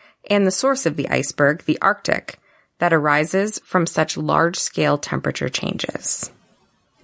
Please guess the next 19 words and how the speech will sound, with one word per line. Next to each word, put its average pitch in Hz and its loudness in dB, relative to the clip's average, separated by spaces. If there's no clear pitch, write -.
Instead, 247 2
we 240 0
are 190 4
best 190 0
served 170 2
by 156 4
minimizing 202 2
the 202 2
destruction 175 0
wrought 170 0
by 139 2
hurricanes 143 -2
through 151 2
preparedness 170 2
measures 139 0
like 151 0
building 151 2
safer 143 0
buildings 214 0